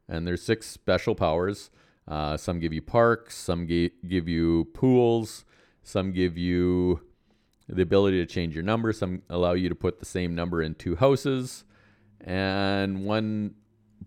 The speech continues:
bumps up the real estate value. Uh, and I, there's another power that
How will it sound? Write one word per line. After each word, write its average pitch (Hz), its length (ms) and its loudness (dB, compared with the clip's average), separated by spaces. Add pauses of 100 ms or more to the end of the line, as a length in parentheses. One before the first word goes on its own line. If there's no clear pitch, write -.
bumps 104 320 0
up 101 140 2
the 101 100 -2
real 101 240 4
estate 87 320 -2
value. 50 300 -10 (1400)
Uh, 73 40 -10
and 73 340 -6
I, 80 200 -4
there's 101 280 2
another 92 260 0
power 85 260 0
that 78 180 -4